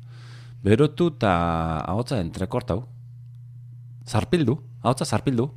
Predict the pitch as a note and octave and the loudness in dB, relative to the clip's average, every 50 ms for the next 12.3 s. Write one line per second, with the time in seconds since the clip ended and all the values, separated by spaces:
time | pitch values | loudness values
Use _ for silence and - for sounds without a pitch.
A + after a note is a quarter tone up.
0 | - - - - - - - - - - - - - - - - - - - - | -12 -16 -16 -16 -16 -16 -16 -16 -18 -18 -18 -16 -16 -16 -16 -16 -18 -16 -16 -18
1 | - - - - - - - - - - - - - - - - - G#2+ G2 F#2+ | -18 -16 -16 -16 -16 -16 -18 -18 -18 -18 -18 -18 -18 -16 -12 -4 2 4 6 6
2 | F#2+ F#2 F2 F2+ G#2+ A2+ A2+ C#3 F3+ F#3 - - - - - - - - - - | 6 6 6 6 6 6 6 6 4 2 -2 -10 -16 -16 -16 -16 -16 -16 -16 -16
3 | - - - - - - - - - - - - - - A#2 G#2+ B2 B2+ B2 A#2+ | -16 -16 -16 -16 -16 -16 -16 -16 -16 -16 -16 -16 -2 0 2 4 6 6 6 6
4 | A2 G2+ F#2+ - - - C#3 B2+ - E3 F3+ - G#3 F#3+ F3 E3 D#3+ E3 E3 E3 | 4 2 2 -2 -6 -8 -6 -6 -4 -6 -6 -4 -4 -4 -2 -4 -4 -4 -4 -4
5 | E3 D#3+ D#3+ E3 - - - - - - - - - - - - - - - G2 | -4 -4 -6 -6 -10 -12 -16 -16 -16 -18 -18 -16 -12 -12 -12 -12 -12 -8 -6 -6
6 | F#2 F2 - E2+ C#2+ G1+ - - - - - - - - - - - - - - | -4 -4 -4 -6 -6 -8 -10 -12 -14 -16 -16 -16 -16 -16 -16 -16 -16 -16 -16 -16
7 | - - - A2 A2 A2+ A2+ - - B2 A2 - G2 F#2 - G#2 F#2+ - G2+ F2 | -16 -10 -2 0 0 0 0 0 0 0 0 0 -2 -2 -2 -4 -6 -6 -6 -6
8 | E2 F#2 G#2 A2 A#2 C3 C3 - - - A#2 A#2+ B2+ C#3 D#3+ - - - - - | -4 -4 -2 -2 -4 -4 -8 -10 -4 0 2 2 2 2 0 -6 -12 -16 -18 -18
9 | - - - - - - - - - - - - - - - - - - - - | -18 -18 -18 -18 -16 -16 -16 -16 -16 -16 -16 -16 -16 -18 -18 -18 -18 -18 -18 -18
10 | - - - - - - - - - - - - - - - - G#2 G2 G2 - | -18 -16 -16 -16 -16 -16 -16 -16 -16 -16 -16 -16 -16 -12 -8 -4 -2 -2 -2 -4
11 | - - - - - - - - A#2+ A2+ A2+ G#2+ G#2 - C3+ C#3+ E3 D#3 C#3 G#2 | -6 -10 -16 -18 -18 -12 0 4 8 8 8 8 6 4 4 4 6 6 6 6
12 | B2 B2+ B2+ C3 C#3 D3+ | 6 6 6 6 4 2